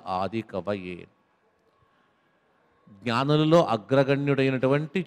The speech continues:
చతుర్ముఖ బ్రహ్మకు అత్యంత ప్రీతిపూర్వకముగా వాత్సల్యముచే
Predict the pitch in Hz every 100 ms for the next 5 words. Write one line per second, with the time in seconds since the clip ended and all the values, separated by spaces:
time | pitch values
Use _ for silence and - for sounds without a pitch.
0 | 127 135 127 131 127 120 104 113 120 135
1 | - 170 185 113 110 - 131 143 139 151
2 | - 113 123 120 123 113 113 117 110 113
3 | 113 123 151 127 104 - - - 120 117
4 | 117 113 - 165